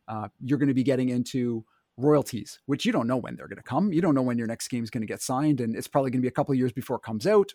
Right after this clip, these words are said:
Or if you're self-publishing, you know, putting it out there, you might launch a game and it's not gonna be successful. So there's always gonna be a pretty big risk.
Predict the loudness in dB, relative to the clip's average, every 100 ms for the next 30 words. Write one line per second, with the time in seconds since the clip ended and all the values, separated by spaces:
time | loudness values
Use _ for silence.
0 | -4 -2 -2 -2 0 0 0 0 0 0
1 | 0 0 -2 -2 -6 _ _ 0 4 4
2 | 4 4 2 2 -2 -4 -2 -4 -4 0
3 | 2 4 4 0 -2 -2 -2 -2 -6 -6
4 | -4 0 0 -2 -8 -2 2 2 0 -12
5 | -20 _ -2 -2 -4 0 2 2 2 0
6 | 2 2 2 0 -4 0 0 0 0 0
7 | -2 -18